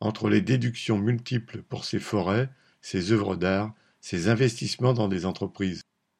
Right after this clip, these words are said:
Le bouclier fiscal, même atténué sous Hollande, lui avait permis de bénéficier du remboursement par l'État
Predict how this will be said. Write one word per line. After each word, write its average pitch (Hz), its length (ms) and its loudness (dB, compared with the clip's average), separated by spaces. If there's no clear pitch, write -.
Le 110 140 4
bouclier 113 460 2
fiscal, 131 640 0
même 123 260 4
atténué 113 500 2
sous 104 220 -2
Hollande, 117 460 2
lui 104 140 6
avait 123 200 6
permis 139 340 4
de 127 120 2
bénéficier 107 680 2
du 104 140 -6
remboursement 113 680 0
par 92 180 -4
l'État 95 440 -2